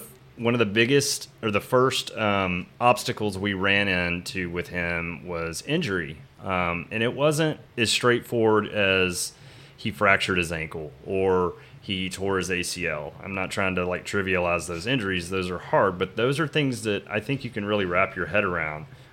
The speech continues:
I need surgery. I'm gonna have this recovery period, and this is when I can expect to.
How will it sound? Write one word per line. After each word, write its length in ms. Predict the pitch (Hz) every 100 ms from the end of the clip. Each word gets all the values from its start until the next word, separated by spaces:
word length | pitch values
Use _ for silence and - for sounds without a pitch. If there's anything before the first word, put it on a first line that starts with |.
| -
I 120 | 104
need 180 | 113 104
surgery. 680 | 156 160 147 147 143 139 -
I'm 80 | -
gonna 140 | 117 113
have 260 | 117 113
this 480 | 107 117 107 - - - - -
recovery 580 | 110 107 117 110 113 110
period, 640 | 104 113 107 104 101 98 95 - - -
and 360 | 101 98 98
this 140 | 101 -
is 120 | 95
when 140 | 98
I 80 | 95
can 140 | 92 98
expect 520 | 87 - 95 85 -
to. 320 | 90 82 78